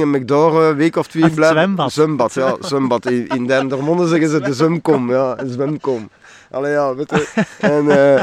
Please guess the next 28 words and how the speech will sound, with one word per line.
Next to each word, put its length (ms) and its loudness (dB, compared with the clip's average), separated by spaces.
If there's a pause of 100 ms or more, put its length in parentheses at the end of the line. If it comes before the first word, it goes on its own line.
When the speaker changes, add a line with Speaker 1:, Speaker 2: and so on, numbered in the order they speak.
(120)
Speaker 1:
ik 220 -4
zeg: 180 -2
"Ja, 220 2
kan 220 -2
ik 240 -6
daar 200 -2
al 140 -2
zo 220 -4
wat, 560 2 (640)
eh, 640 -4
op 80 -10
mijn 200 -2
gemakske 600 -4
mijn 180 -4
eerste 280 -4
nacht 220 -4
de 100 -6
deur 240 -4
brengen?" 300 -4
En 120 -4
ik 120 -6
zie 240 -6
wel, 100 0
hè, 120 -2
en 200 -4
zo 180 -8
stelselmatig 840 -8
zo, 320 -8